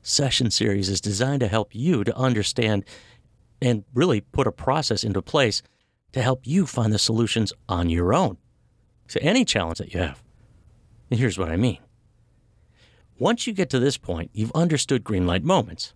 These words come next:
from the previous month. It's time to apply the process to anything by identifying a challenge, determining the solution, understanding the tool or technique, and then helping you to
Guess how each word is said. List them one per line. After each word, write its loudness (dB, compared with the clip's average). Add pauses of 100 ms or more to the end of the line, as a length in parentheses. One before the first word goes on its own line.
from -8
the 0
previous -2 (180)
month. -2 (840)
It's -12
time 0
to 2
apply -2
the -4
process -2
to -2 (320)
anything 0 (140)
by 0
identifying 0
a 2
challenge, -4 (420)
determining 2
the 0
solution, 0 (640)
understanding 0
the 2 (260)
tool 2
or 0
technique, -2 (320)
and 2
then 2 (280)
helping 0
you 2
to 0